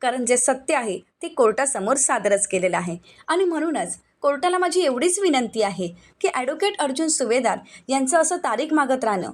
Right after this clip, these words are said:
आणि कोर्टाची वेळ फुकट घालवणं यापेक्षा लवकरात लवकर कोर्टाने आपला निर्णय द्यावा आणि साक्षी शिकरे यांची निर्दोष मुक्तता करावी. साक्षी शिकरे यांचा या खुनाशी काहीच संबंध नाही. खरं तर हा खून मधुकर पाटील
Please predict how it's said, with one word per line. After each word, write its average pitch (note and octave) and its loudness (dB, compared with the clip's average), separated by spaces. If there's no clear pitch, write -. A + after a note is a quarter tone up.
आणि D#4+ 0
कोर्टाची D4+ 0
वेळ D#4 0
फुकट C#4+ 0
घालवणं F3+ 0
यापेक्षा G#3+ -2
लवकरात F4+ 0
लवकर B3 0
कोर्टाने C4+ 2
आपला A#3+ -4
निर्णय A3+ -2
द्यावा G3+ 0
आणि A3 -6
साक्षी C#4+ 0
शिकरे C4 0
यांची A#3 -2
निर्दोष A#3+ 2
मुक्तता C4 0
करावी. F3 0
साक्षी C#4+ 0
शिकरे A#3 -2
यांचा C4 2
या F4 2
खुनाशी C4 0
काहीच C4 0
संबंध B3 2
नाही. F#3+ -2
खरं A3+ 2
तर A#3+ 0
हा C4 -2
खून D#4 -4
मधुकर D4+ 2
पाटील G#3+ -2